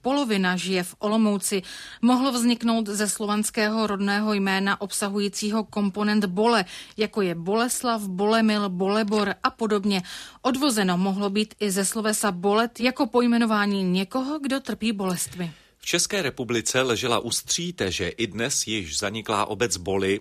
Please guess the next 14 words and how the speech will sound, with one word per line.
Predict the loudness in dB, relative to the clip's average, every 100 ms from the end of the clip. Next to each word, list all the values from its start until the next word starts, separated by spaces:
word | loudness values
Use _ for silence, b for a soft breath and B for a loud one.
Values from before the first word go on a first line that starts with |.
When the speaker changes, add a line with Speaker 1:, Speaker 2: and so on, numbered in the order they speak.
| -6
Speaker 2:
na | -10 -6
Slovensku, | -4 -2 -2 -4 -4
pak | -6 -6
nacházíme | -8 -4 -4 -4 -6 -6 -6
obec | -4 -6 -6
Bol. | -2 0 2 -2 B B B -12
Příjmení | -6 -6 -4 -6 -6
Bol | -2 2 2 0 -6 B -6
by | -4
snad | -2 -2 -6
mohlo | -6 -8 -4 -4
být | -4 -6
i | -6 -4
obyvatelské | -4 -8 -8 -10 -4 -4 -2 -8